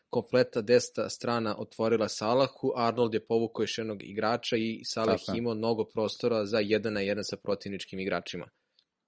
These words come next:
Speaker 2: To je identična priča za Cancela ka-, koju smo imali i kada sam ti tad skrenuo pažnju, e, kako Cancelo ne igra i tada je ubacio Luisa i šta sam ti rekao tad, ko igrač u tom trenutku procvetao?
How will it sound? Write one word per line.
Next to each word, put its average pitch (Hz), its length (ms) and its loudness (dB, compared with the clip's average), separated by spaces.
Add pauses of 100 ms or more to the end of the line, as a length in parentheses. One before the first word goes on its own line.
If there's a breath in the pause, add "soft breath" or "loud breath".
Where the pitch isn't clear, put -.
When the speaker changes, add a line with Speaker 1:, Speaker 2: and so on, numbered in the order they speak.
(140)
Speaker 2:
To 135 100 4
je 147 60 10
identična 143 540 4
priča 139 380 4
za 117 120 4
Cancela 110 480 2
ka-, - 160 -4
koju 101 180 2
smo 98 160 -4
imali 127 460 4
i 120 200 2
kada 120 200 2
sam 117 140 -2
ti 107 80 -10
tad 123 160 4
skrenuo 123 320 0
pažnju, 127 460 6
e, - 640 -14 (400)
kako 120 220 -4
Cancelo 131 420 2
ne 120 180 6
igra 143 320 10
i - 80 2
tada 120 180 4
je 113 40 6
ubacio 104 320 2
Luisa 120 440 6 (300 soft breath)
i 131 80 -2
šta 143 140 8
sam 135 140 0
ti 131 60 4
rekao 123 220 2
tad, 107 200 2
ko - 180 4
igrač 127 260 2
u - 40 -8
tom 123 180 0
trenutku 123 320 0
procvetao? 127 640 2